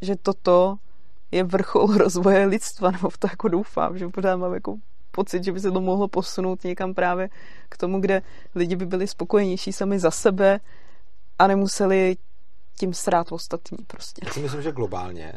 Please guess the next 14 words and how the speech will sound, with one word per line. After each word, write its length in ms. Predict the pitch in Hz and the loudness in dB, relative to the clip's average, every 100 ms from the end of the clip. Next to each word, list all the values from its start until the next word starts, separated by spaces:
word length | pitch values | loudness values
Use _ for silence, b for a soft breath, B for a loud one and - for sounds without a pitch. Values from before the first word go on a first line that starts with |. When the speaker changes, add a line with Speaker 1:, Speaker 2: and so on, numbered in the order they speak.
| - | -10
Speaker 2:
se 140 | - 107 | -8 -6
to 100 | 117 | -4
neustále 500 | 113 87 104 107 107 | -4 -6 -4 -4 -4
zlepšuje. 480 | 92 - 101 80 - | -6 -6 -6 -8 -8
Když 160 | 95 | -8
se 80 | - | -6
podívám 420 | 113 107 110 113 | -6 -6 -6 -6
prostě 260 | 110 - 120 | -6 -6 -8
na 100 | 101 | -6
to, 100 | 113 | -6
jakým 240 | 104 110 | -6 -6
způsobem 420 | 110 - - 117 123 | -8 -8 -4 -2 -2
Speaker 1:
No. 100 | 120 - | -6 -8
Speaker 2:
lidstvo 500 | 98 - - 117 127 | -8 -8 -6 -4 -4